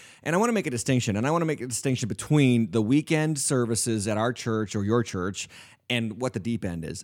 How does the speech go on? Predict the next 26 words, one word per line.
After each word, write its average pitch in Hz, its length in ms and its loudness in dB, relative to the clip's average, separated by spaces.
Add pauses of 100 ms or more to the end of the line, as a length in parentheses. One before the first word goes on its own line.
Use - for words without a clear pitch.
(120)
The 135 100 0
deep 214 320 -2
end 101 540 0
is, 123 320 6
Bi-, 127 340 2
we, 131 160 0 (140)
I 131 80 -2
call 151 220 -2
this 120 120 -4
classically 131 460 -2
Bible 135 320 0
study 131 260 -2
on 117 80 0
your 113 160 -2
time. 98 320 -4
And 135 140 -2
I 156 60 0
wanna 226 280 -4
imp-, - 420 -8
I 139 80 -6
wanna 214 360 -8 (100)
kind 160 220 -6
of 131 100 -6
draw 117 520 -2 (260)
clarity 110 420 -2
around 95 380 -4